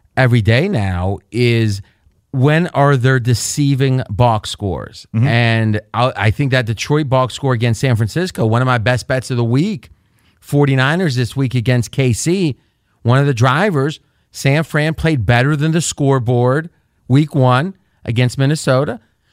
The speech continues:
Speaker 1: and better than the scoreboard against the Lions because of the two late touchdowns, as you said. They count, but we know when a team goes into prevent,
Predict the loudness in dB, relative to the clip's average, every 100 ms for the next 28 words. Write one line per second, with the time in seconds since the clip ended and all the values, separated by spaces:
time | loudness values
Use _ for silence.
0 | _ _ -2 0 2 2 2 2 2 0
1 | 0 0 0 2 2 2 -2 -6 _ -4
2 | -2 -2 -2 -2 -2 -2 -4 -2 0 0
3 | 0 -2 -4 _ _ _ -2 -2 -6 _
4 | -2 2 4 2 0 -2 -4 -4 -2 -2
5 | -2 -4 -2 -2 -2 _ _ _ _ -2
6 | 0 -2 0 -2 -4 _ _ -2 0 2
7 | 2 0 0 0 0 0 0 0 -4 -4
8 | -4 0 0 0